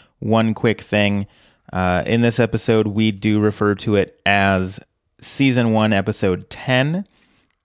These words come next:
There are some differences between the production order, uh, which is also the same as the D V D order,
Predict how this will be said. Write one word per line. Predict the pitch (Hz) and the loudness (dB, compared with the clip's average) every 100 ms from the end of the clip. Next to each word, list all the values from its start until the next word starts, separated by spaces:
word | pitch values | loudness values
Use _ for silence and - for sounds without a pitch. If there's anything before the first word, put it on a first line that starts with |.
| _ _ | _ _
There | 110 120 120 | 0 2 4
are | 117 120 | 4 2
some | 131 | 0
differences | 120 113 117 - 113 104 | 0 0 -2 0 -2 -2
between | - - - 113 110 107 104 | -10 -12 -4 0 2 2 0
the | 98 98 101 98 95 101 _ | 0 0 0 2 0 -2 _
production | - 110 104 107 - 120 107 110 - | -4 -2 0 0 0 0 2 0 0
order, | 110 107 107 101 104 107 _ _ _ - | 0 2 2 2 0 -2 _ _ _ -6
uh, | 92 90 | -2 0
which | 92 101 | 0 0
is | 101 | 2
also | 98 107 | 2 2
the | 95 | -2
same | 95 98 98 | 0 0 0
as | 95 | -2
the | 98 | -2
D | 101 | -2
V | 95 95 | 0 0
D | 98 90 | 0 0
order, | 92 92 92 92 | -2 0 -2 -2